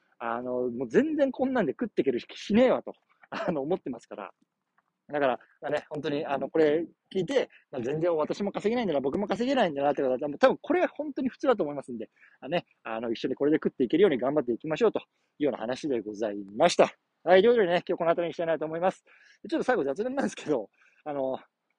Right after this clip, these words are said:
手足口病ってわかります？皆さん、手足口病。これ日本、あの、英語でもね、あのー、手足口なんで、えっと、ハンド、マウス、えー、フットかな？あの、病なんである、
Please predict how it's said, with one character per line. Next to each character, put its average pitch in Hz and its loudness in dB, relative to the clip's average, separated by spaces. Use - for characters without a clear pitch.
手 - 0
足 - -2
口 - -8
病 180 2
っ 156 -4
て - -4
わ 156 0
か 165 0
り - -4
ま 156 -8
す？ 113 -14
皆 117 -8
さ 113 -12
ん、 101 -14
手 202 -2
足 - 0
口 - -10
病。 123 -4
こ 208 0
れ 208 2
日 202 2
本、 262 2
あ 170 -2
の、 190 0
英 262 4
語 320 0
で 330 -2
も 165 0
ね、 131 -2
あ 143 0
の 143 0
ー、 131 0
手 190 4
足 135 -2
口 - -10
な 120 -6
ん 123 -10
で、 160 2
え 139 -2
っ - -6
と、 135 0
ハ 240 2
ン 277 -2
ド、 139 4
マ 170 4
ウ 127 -4
ス、 - -20
え 131 -6
ー、 127 -2
フ 226 -4
ッ 196 -2
ト - -6
か 117 -10
な？ 208 -2
あ 156 0
の、 160 2
病 175 4
な 170 0
ん - -6
で 185 2
あ 185 6
る、 175 2